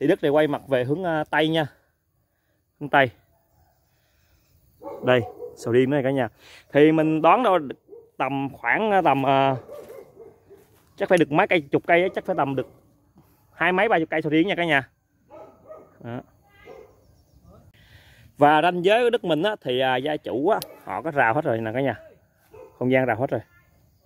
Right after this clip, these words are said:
Đó. Sầu riêng này là sầu riêng này chắc cũng được, à,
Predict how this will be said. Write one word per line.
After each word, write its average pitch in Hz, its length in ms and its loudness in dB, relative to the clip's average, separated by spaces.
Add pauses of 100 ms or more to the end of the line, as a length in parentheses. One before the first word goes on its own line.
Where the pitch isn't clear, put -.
(760)
Đó. 117 320 -4 (920)
Sầu 165 120 6
riêng 185 220 8
này 160 140 0
là 151 120 0
sầu 147 80 -6
riêng 175 180 -2
này 156 120 -4
chắc 160 180 -16
cũng 180 120 -18
được, 156 120 -6
à, 143 400 -4